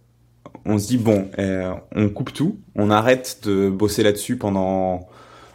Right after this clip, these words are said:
on finit nos examens et on, et on le relance dans une semaine. Donc on met un truc en mode, euh, ouais, laissez votre mail si vous êtes, euh, si vous êtes intéressé. Et puis une semaine après, on se dit, bon, bah, on va essayer, mais on va essayer de faire payer les gens pour.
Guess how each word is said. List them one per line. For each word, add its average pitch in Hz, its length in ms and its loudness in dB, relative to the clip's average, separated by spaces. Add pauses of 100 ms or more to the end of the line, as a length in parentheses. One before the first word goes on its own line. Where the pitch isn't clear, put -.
on 101 100 -2
finit 127 220 2
nos 127 100 4
examens 113 560 2
et 98 120 0
on, 95 400 -2
et 98 80 2
on 98 80 4
le 95 80 2
relance 110 240 2
dans 104 100 -2
une 95 140 -2
semaine. 92 360 -4
Donc 95 220 -4
on 98 40 0
met 98 140 2
un 95 220 0
truc 104 380 -4
en 95 80 -4
mode, 92 200 -4
euh, 92 200 -6
ouais, 98 200 2
laissez 104 200 0
votre 98 200 0
mail 98 200 0
si 98 120 -12
vous 95 120 -2
êtes, 95 180 -4
euh, 92 220 -10 (160)
si - 80 -20
vous 101 80 0
êtes 98 60 0
intéressé. 95 320 -8 (540)
Et 110 100 2
puis 104 340 0
une 104 120 0
semaine 104 220 2
après, 113 520 2
on 104 100 -2
se 95 60 -6
dit, 101 100 0
bon, 98 140 0
bah, 95 460 -2 (600)
on 101 80 0
va 101 100 8
essayer, 107 280 2
mais 117 80 2
on 98 40 0
va 95 80 4
essayer 98 140 -2
de - 60 -14
faire 98 100 0
payer 98 160 2
les 98 100 4
gens 101 120 0
pour. 127 320 -6